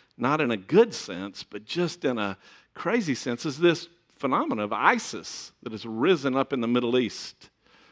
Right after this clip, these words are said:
Uh, I was talking to George about it, and they, well, the interns are down in Big Stone Gap today, but, you know, George was talking about even they're, they're trying to come into Beirut. In fact, they wrote on the,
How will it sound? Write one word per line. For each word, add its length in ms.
Uh, 40
I 100
was 140
talking 280
to 60
George 420
about 240
it, 60
and 100
they, 140
well, 160
the 120
interns 420
are 40
down 220
in 160
Big 160
Stone 220
Gap 280
today, 280
but, 180
you 60
know, 60
George 320
was 100
talking 300
about 180
even 500
they're, 260
they're 260
trying 540
to 140
come 280
into 220
Beirut. 460
In 60
fact, 280
they 100
wrote 380
on 200
the, 200